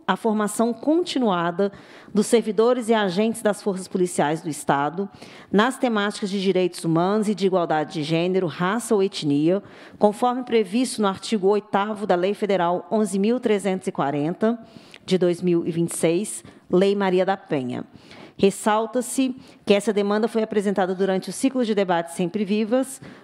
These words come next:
Mulheres e Políticas por Representatividade, Justiça e Respeito. Painel dois, Violência e Machismo Institucional no âmbito da programação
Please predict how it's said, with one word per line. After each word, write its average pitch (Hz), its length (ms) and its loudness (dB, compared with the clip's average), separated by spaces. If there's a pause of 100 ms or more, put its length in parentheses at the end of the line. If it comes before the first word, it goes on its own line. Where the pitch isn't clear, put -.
Mulheres 196 540 2
e 208 40 -2
Políticas 220 640 0
por 240 140 -2
Representatividade, 185 1120 0
Justiça 190 420 -4
e 180 40 2
Respeito. 190 640 -4 (320)
Painel 185 400 2
dois, 196 560 0 (360)
Violência 208 800 2
e 220 100 0
Machismo 208 500 -2
Institucional 185 680 -2
no 196 140 -2
âmbito 190 260 -2
da - 80 -2
programação 175 800 -2